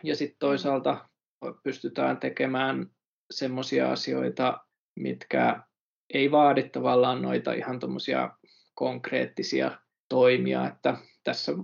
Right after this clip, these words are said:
Speaker 1: valmistellaan sitten erilaisia raportteja ja suunnitelmia sit tulevaisuutta varten ja tehdään sitä, mitä, mitä voidaan, mutta työ ei ole pysähtynyt mihinkään ja tosi paljon mietitään erilaisia mahdollisuuksia, mitä nyt voidaan tässä mahdollisimman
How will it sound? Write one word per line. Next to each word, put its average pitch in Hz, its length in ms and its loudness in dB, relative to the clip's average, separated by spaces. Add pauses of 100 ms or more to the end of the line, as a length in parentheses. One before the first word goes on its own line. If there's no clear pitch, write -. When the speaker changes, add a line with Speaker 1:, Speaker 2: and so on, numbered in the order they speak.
(140)
Speaker 1:
valmistellaan 185 640 4
sitten 196 440 0
erilaisia 165 500 4
raportteja 156 720 0
ja 151 320 0
suunnitelmia 139 840 0
sit 135 240 -2
tulevaisuutta 135 840 2
varten 131 480 -2
ja 131 200 2 (160)
tehdään 131 300 0
sitä, 139 220 -2
mitä, 135 380 -2 (120)
mitä 160 280 0
voidaan, 131 560 4
mutta - 440 -4 (220)
työ 190 260 4
ei 147 140 6
ole 139 100 -2
pysähtynyt 135 680 -4
mihinkään 143 680 0
ja 135 180 0 (100)
tosi 131 240 2
paljon 123 640 2
mietitään 165 480 2
erilaisia 135 500 2
mahdollisuuksia, 127 720 -2
mitä 131 260 -2
nyt 156 360 4
voidaan 123 420 2
tässä - 260 -8
mahdollisimman 123 680 -4